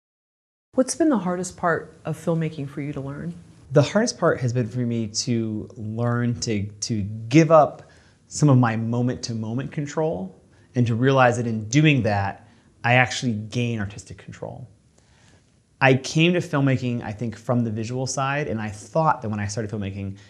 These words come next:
Speaker 2: that editing would be my favorite part of the process, where it's just me and I can make every decision. And for a while it was,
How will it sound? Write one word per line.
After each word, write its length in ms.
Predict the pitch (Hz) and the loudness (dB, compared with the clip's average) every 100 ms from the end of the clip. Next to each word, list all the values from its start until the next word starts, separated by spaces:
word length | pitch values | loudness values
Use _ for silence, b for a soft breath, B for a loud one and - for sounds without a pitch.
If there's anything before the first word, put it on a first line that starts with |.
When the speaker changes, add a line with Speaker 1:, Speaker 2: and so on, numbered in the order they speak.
| B | B
Speaker 2:
that 160 | - - | -12 -2
editing 320 | 127 131 123 110 | 0 2 2 -2
would 100 | 101 | -4
be 60 | |
my 140 | 104 95 | -6 -8
favorite 220 | 113 - | -10 -10
part 120 | 101 | -10
of 40 | 80 | -10
the 60 | |
process, 500 | - 85 - - - | -10 -10 -10 -12 -12
where 100 | 95 | -12
it's 160 | - - | -8 -8
just 400 | - 151 - 117 | 0 0 2 -2
me 300 | 120 110 92 | -4 -4 -8
and 80 | 95 | -8
I 80 | |
can 160 | 117 120 | -6 -4
make 180 | 117 - | -2 -4
every 220 | 127 123 | -4 -4
decision. 600 | 107 120 104 104 92 - B B B B | -4 -4 -4 -4 -8 -12 B B B B
And 140 | 151 143 | 2 4
for 100 | 170 | 4
a 60 | |
while 340 | 165 185 185 165 | 2 -2 -2 -2
it 80 | 98 | -2
was, 480 | 110 127 170 180 | 0 -2 -2 -8